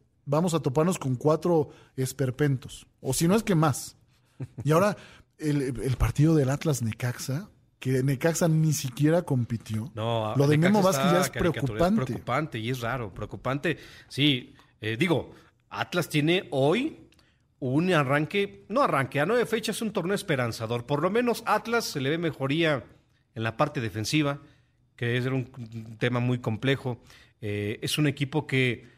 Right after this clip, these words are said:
Speaker 2: ha acomodado muy bien a sus piezas, contundente, Julio Furch, el caso de Quiñones. Quiñones está convertido en un jugador muy importante con el equipo de los rojinegros del Atlas. Digo, eso ya entre paréntesis, sinceramente, mérito para el cuadro de Atlas. Ahora, ¿le alcanzará?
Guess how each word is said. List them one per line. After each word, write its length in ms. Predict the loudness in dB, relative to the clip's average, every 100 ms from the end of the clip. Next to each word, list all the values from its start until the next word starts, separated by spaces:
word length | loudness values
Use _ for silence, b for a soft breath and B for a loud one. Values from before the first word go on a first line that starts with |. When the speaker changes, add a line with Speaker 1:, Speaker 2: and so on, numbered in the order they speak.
| B 2
Speaker 2:
ha 140 | 2
acomodado 520 | 2 2 4 4 2
muy 120 | 2 2
bien 180 | 0
a 40 | 0
sus 160 | -4 -4
piezas, 580 | -2 0 0 -2 -4 -12 -4
contundente, 640 | -2 0 2 2 0 -2
Julio 280 | 0 0 0
Furch, 340 | 0 0 -2 -6
el 120 | -2
caso 240 | 0 0
de 120 | -2
Quiñones. 600 | -2 -2 2 2 0 -4 -10 B B
Quiñones 340 | -2 0 2 0
está 140 | -2
convertido 380 | 0 -2 0 0
en 60 |
un 60 | 0
jugador 300 | -2 -4 -2
muy 140 | 0 0
importante 540 | -2 -6 -4 -4 -4
con 140 | -4 -4
el 60 |
equipo 240 | -4 -6 -4
de 60 |
los 80 | -4
rojinegros 380 | -4 -4 -4 -4
del 100 | -2
Atlas. 240 | -2 0 0
Digo, 260 | 2 2 B B B
eso 220 | 0 2
ya 100 | 0
entre 180 | 0 -2
paréntesis, 520 | 0 0 -2 -4 -4
sinceramente, 760 | -2 0 2 2 2 0 -2 B B -2
mérito 440 | 2 2 0 -4
para 140 | -2
el 60 | -2
cuadro 220 | 0 2
de 120 | 2
Atlas. 280 | 0 -2 -6 -4
Ahora, 480 | 2 4 2 -2 B B B
¿le 100 | -8
alcanzará? 800 | -6 -4 -4 0 2 2 0